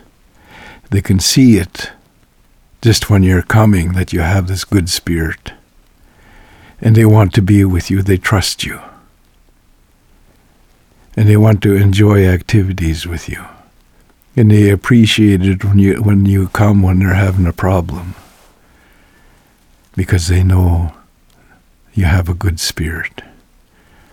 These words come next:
The elders could see in our eyes how our spirit was. And they would encourage us to put down anger or fear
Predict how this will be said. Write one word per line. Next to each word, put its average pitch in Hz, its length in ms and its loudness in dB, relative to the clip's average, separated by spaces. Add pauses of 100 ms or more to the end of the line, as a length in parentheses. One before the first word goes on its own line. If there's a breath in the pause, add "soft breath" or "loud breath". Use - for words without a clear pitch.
(1500 soft breath)
The 110 100 2
elders 104 460 2
could 92 180 -2
see 123 460 2
in 101 160 2
our 92 200 0
eyes 101 760 -2 (300)
how 98 260 -2
our 87 200 -2
spirit 92 560 -6
was. - 480 -16 (1500 soft breath)
And 98 160 0
they 95 120 2
would 92 220 0 (220)
encourage 107 640 2
us 85 400 -6 (640)
to 107 80 -4
put - 260 -2
down 92 300 0
anger 85 760 -2 (640 soft breath)
or 76 240 -6
fear 80 720 -2